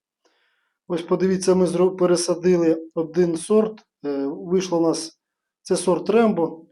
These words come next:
Ось так воно буде у нас стоять в поддонах, ми будемо по-, поливати його періодично, десь у раз у півтора тижня, частіше не будемо поливати. Е, е, бірочки я зробив так само із скотча,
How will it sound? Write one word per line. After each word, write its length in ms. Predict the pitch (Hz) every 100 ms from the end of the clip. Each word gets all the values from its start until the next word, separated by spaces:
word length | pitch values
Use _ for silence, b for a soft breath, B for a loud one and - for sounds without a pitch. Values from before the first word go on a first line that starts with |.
| _
Ось 140 | 165
так 220 | - 175 175
воно 160 | 170
буде 380 | 156 160 165 165
у 100 | 170
нас 160 | 165 160
стоять 320 | 165 165 -
в 40 |
поддонах, 440 | 185 185 233 202 185
ми 80 |
будемо 260 | 175 185 185
по-, 280 | 190 185 180
поливати 540 | 180 190 202 247 247
його 280 | 208 175 165 B _
періодично, 840 | 185 190 196 180 180 165 165 151 B B _ -
десь 400 | 196 190 - -
у 320 | 226 180 170
раз 280 | 170 196 -
у 40 |
півтора 440 | 170 180 170 185 185
тижня, 340 | 185 214 160
частіше 680 | 160 160 - 190 - 156 147 b b b -
не 120 | 170
будемо 320 | 160 151 143
поливати. 600 | 143 147 147 135 131 131 -
Е, 200 | 143 135 - - _ _ _ _ _ _ _ 170
е, 360 | 165 160 156
бірочки 640 | 147 156 208 220 196 -
я 100 | 180
зробив 480 | 170 175 170 175 165 B _
так 120 | 160
само 360 | - 185 165 156
із 160 | 151 -
скотча, 580 | - 269 226 202 175